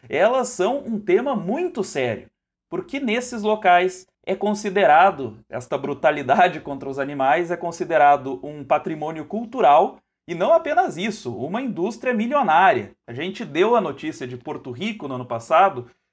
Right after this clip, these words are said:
quando os Estados Unidos tentaram banir completamente as rinhas de galo nos seus territórios associados, que é o caso de Porto Rico, e os criadores de galo da ilha entraram na justiça, estão brigando até hoje, porque eles alegam que é uma tradição de quatrocentos anos, que vem desde o período colonial,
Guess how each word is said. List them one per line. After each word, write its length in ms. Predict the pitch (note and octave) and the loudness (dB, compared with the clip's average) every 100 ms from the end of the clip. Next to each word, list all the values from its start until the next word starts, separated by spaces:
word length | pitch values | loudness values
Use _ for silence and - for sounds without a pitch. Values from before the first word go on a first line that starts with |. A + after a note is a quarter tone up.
| _ | _
quando 220 | G3 G3 | -2 -2
os 100 | E3 | -4
Estados 340 | D#3+ E3 C#3 | 2 2 2
Unidos 300 | D3 E3+ E3+ | -6 -8 -8
tentaram 480 | - C#3+ C3 E3 F3+ | -8 -8 4 4 4
banir 460 | D3+ C3+ C3+ G3 F#3+ | 0 -4 -2 -2 -2
completamente 840 | D3 B2+ D3+ D3+ C3+ C#3+ F3+ E3 | -2 -6 -6 -4 -6 -4 -6 -6
as 100 | B2+ | -8
rinhas 220 | C#3 C3+ | -6 -6
de 80 | B2+ | -4
galo 320 | B2+ C#3 C#3 | 2 4 4
nos 140 | B2+ B2 | 0 -4
seus 220 | C3 B2 | -4 -4
territórios 480 | C3 B2+ B2+ A#2+ A#2+ | -2 -2 -2 -2 -4
associados, 600 | A#2 A#2 C3 D3+ F3 - | -6 -8 4 4 4 -4
que 80 | |
é 40 | A#2 | -10
o 20 | |
caso 240 | A#2 B2 | -2 -4
de 80 | A#2+ | -4
Porto 260 | B2 B2 C3 | -8 -8 -6
Rico, 380 | D#3 A3 D#3 - - - _ | -6 -6 -8 -16 -20 -20 _
e 540 | D#3+ C4 E4 E4+ A#3 F3+ | -6 -2 0 0 0 -4
os 140 | E3+ | -4
criadores 580 | G3+ G3 D3+ D3+ A3+ G#3 | 0 2 2 2 -2 -2
de 80 | D#3+ | -2
galo 280 | D3 G#3+ | 2 2
da 120 | F#3+ C#3+ | 2 -4
ilha 200 | G3+ A#3+ | -2 -6
entraram 400 | D3+ A3+ B3 B3 | 0 4 4 4
na 80 | |
justiça, 560 | E3 C#3 - F3 B3+ F3+ | 0 -4 -10 -10 -6 -6
estão 280 | - F#3+ A#3 | -4 -4 -2
brigando 440 | F#3 C#3 F#3 A3+ | -4 -2 -2 0
até 240 | E3+ G3+ A3 | -2 0 2
hoje, 420 | D#3+ G3 A3 C4+ - _ | 4 2 0 -8 -20 _
porque 260 | - G#3+ B3+ | -8 -6 -2
eles 220 | D4+ E4+ | -2 4
alegam 500 | A#3+ F3 F#3 A#3+ C4 | 6 6 4 2 -4
que 80 | A#3 | -4
é 40 | |
uma 140 | A#3 A#3 | -2 0
tradição 540 | A#3+ G3 F#3 - A#3+ | 0 0 -2 0 0
de 120 | A#3+ | -4
quatrocentos 840 | A3+ G#3 F#3+ - A3+ B3 A3 F3+ C3+ | -2 -4 -4 -8 -2 0 0 -4 2
anos, 320 | F3+ C3 A#2 | 2 0 -6
que 120 | B2 | -8
vem 160 | D3+ F#3 | -8 -8
desde 420 | C#3 A#3+ B3 F#3+ | -2 0 0 -2
o 60 | |
período 340 | G3 D#3 D#3 D3 | -6 -6 -6 -8
colonial, 600 | D#3 G3+ G#3 C#3+ G#3 | -4 -2 4 4 4